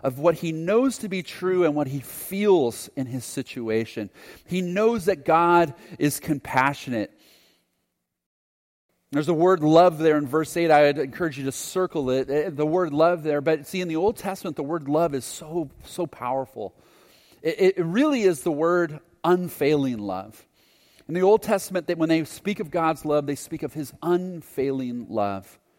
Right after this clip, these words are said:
And it's this reckless love that we just sang about, that, that, that somehow all the times it seems that God should have given up on Israel, that he wouldn't. He was, he was unfailing in his love.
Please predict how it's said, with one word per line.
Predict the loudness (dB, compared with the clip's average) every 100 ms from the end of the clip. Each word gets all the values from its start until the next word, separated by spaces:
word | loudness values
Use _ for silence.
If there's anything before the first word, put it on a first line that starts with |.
| _ _ -20 -20 -2
And | 0 0
it's | 0 -2
this | -6 0
reckless | 0 0 0 2
love | 2
that | 2
we | -2 -4
just | -6
sang | -6 -4
about, | -4 -2
that, | -2 2
that, | 2 2
that | 2 2 -2
somehow | 0 2 2 2 0 4
all | 8 8
the | 6
times | -2 -2 -2 -6
it |
seems | -10 -8 -6
that | -4
God | -2 -4 -4
should | -10 -6 -4
have | -2
given | -4 -4 -2
up | -4 -6
on | -8 -6 -6
Israel, | -8 -8 -8 -10 _ -20 -20 -14 -10
that | -8
he | -8 -8
wouldn't. | -6 -4 -2 -2
He | -4 -8
was, | -10 -10 -8
he | -6
was | -6 -6 -2
unfailing | 0 0 -4 -8 -4 0 0 -2 -4
in | -4 -4
his | -4 -4
love. | -4 -4 -4 -10 -18